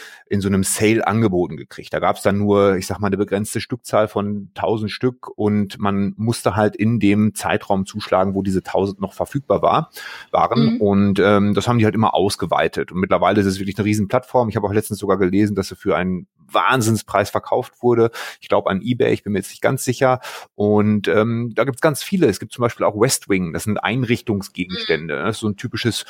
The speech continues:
Speaker 1: Möbelhaus, Möbel-Online-Shop, wo aber eben so zwei Komponenten zusammenkommen. Auf der einen Seite kann man bestellen und auf der anderen Seite hat man eben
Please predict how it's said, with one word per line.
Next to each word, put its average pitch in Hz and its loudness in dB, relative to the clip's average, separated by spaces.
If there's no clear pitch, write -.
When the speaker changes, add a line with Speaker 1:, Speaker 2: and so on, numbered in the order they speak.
Speaker 1:
Möbelhaus, 131 4
Möbel-Online-Shop, 135 0
wo 117 2
aber 123 2
eben 117 -4
so 113 -2
zwei 110 2
Komponenten 110 0
zusammenkommen. 139 -6
Auf 104 -2
der - -2
einen 107 -2
Seite 110 -2
kann 113 -4
man 104 0
bestellen 127 0
und 104 0
auf 101 0
der - -2
anderen 156 4
Seite 107 2
hat - -8
man 117 -2
eben 113 0